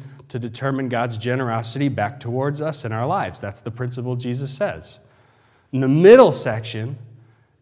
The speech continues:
is an example. Jesus says, "If you want to know exactly what I mean by how generous you should be, like, how generous is generous enough,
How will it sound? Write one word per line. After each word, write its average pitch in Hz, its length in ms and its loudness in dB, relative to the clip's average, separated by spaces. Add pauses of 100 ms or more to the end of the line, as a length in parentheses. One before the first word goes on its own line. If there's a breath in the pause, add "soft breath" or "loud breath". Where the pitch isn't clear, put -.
is 120 160 -4
an 131 80 0
example. 127 640 -4 (580 soft breath)
Jesus 127 320 -4
says, 139 240 -2
"If 131 160 -4
you 175 140 2
want 185 220 4
to 165 80 0
know 165 260 2
exactly 151 480 0
what 156 160 2
I 151 100 4
mean 156 280 0
by 135 180 4
how 139 520 0
generous 139 520 -2
you 156 60 -4
should 139 200 -8
be, 156 160 -2
like, 120 140 -4
how 147 300 -2
generous 135 640 -4
is 107 120 -8
generous 123 440 -2
enough, 117 500 -4